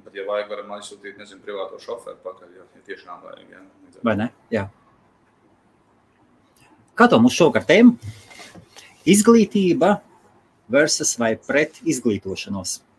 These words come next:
Speaker 1: Hmm. Jā, man liekas interesanti. Aktuāli, vai ne?
Speaker 2: Jā.
Speaker 1: Jo
Speaker 2: Ja tā
Speaker 1: pašlaik
Speaker 2: pas-
Speaker 1: covid, covid laikā, man liekas, daudz cilvēku sāk aptvērt, it īpaši tiem, kam varbūt bija, nezinu,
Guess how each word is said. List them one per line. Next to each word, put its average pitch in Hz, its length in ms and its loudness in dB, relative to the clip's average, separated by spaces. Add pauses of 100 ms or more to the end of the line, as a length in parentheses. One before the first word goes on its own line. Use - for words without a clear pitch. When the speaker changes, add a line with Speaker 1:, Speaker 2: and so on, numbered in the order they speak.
(1000)
Speaker 1:
Hmm. 107 220 -12 (340)
Jā, - 120 -12 (100)
man - 140 -8
liekas - 200 -8
interesanti. - 460 -12 (400)
Aktuāli, 92 500 -6
vai 92 80 -14
ne? 120 120 -10 (2000)
Speaker 2:
Jā. 123 220 -2 (880)
Speaker 1:
Jo 104 180 -6
Speaker 2:
Ja 139 100 2
tā 131 120 4
Speaker 1:
pašlaik 117 120 -2
Speaker 2:
pas- 139 100 -6
Speaker 1:
covid, 123 220 -6
covid 127 260 -4
laikā, 123 360 -10
man 117 140 -12
liekas, 110 280 -14
daudz 117 380 -12
cilvēku 113 400 -12
sāk 104 280 -16
aptvērt, 107 560 -14 (1160)
it 110 100 -16
īpaši 107 260 -14
tiem, 107 180 -10
kam 104 100 -14
varbūt 101 320 -14
bija, 92 300 -12
nezinu, 90 480 -16